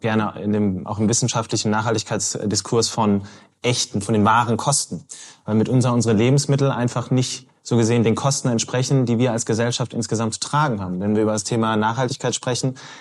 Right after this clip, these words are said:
gibt es so gesehen Folgekosten, weil Lebensmittel einen hohen C O zwei Ausstoß, Flächenverbrauch, Wasserverbrauch, was auch immer haben. Das trägt im Zweifel momentan irgendwann die Gesellschaft in fünf, zehn, zwanzig Jahren in Form von Klimawandel, Ressourcenverknappung und Co.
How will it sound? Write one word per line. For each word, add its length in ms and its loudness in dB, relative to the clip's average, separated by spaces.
gibt 180 -2
es 120 0
so 100 4
gesehen 260 4
Folgekosten, 960 2
weil 320 2
Lebensmittel 560 2
einen 120 0
hohen 220 2
C 180 0
O 40 2
zwei 320 0
Ausstoß, 480 0
Flächenverbrauch, 920 -2
Wasserverbrauch, 680 -2
was 160 -4
auch 80 -4
immer 240 0
haben. 220 -2
Das 160 -4
trägt 220 -2
im 100 0
Zweifel 340 0
momentan 640 2
irgendwann 340 2
die 80 2
Gesellschaft 560 0
in 80 -2
fünf, 280 -2
zehn, 220 0
zwanzig 380 -2
Jahren 320 0
in 140 -2
Form 260 -2
von 320 -2
Klimawandel, 640 0
Ressourcenverknappung 840 -4
und 120 -2
Co. 320 0